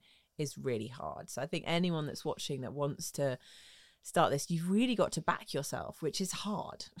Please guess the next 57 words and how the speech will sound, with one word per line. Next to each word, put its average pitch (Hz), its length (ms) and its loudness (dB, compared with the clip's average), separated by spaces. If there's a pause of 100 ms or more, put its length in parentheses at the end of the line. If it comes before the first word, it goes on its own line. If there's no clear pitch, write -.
<laughs> 226 140 4
You 220 200 4
know, 165 220 8 (320)
it's - 140 -2
not 202 260 8
that - 180 2
easy 180 420 2
to, - 200 -4
but - 120 -4
you've 160 180 -2
got - 220 4
to 175 80 -4
be 180 140 -2
confident. 135 840 -2 (420)
Um, 156 160 4
but 156 160 2
when 160 220 4
you 156 140 2
are 160 100 0
starting 185 420 0
out 165 160 -2
in 143 120 -2
a 139 40 -2
new 143 220 -4
career 147 420 0
where 131 120 2
you 135 140 0
maybe 139 200 -2
don't 196 320 2
know 131 140 2
many 123 260 -2
people - 560 -4
and 135 140 -2
you 131 80 0
don't 190 240 6
know 180 100 2
if - 220 -4
you're - 120 -6
any 180 220 -10
good, 208 340 2 (220)
it's 220 100 -6
difficult. - 680 0 (480)
So 185 500 6
it's - 200 0
that - 240 -4
constant - 720 2
going 151 260 2
over 143 320 0
in 139 100 0
your 135 140 -2
head, - 400 -2
like, 120 220 -4
"Should - 380 -6
I 139 60 -8
be 139 100 -6
doing - 280 -10
this? - 280 -18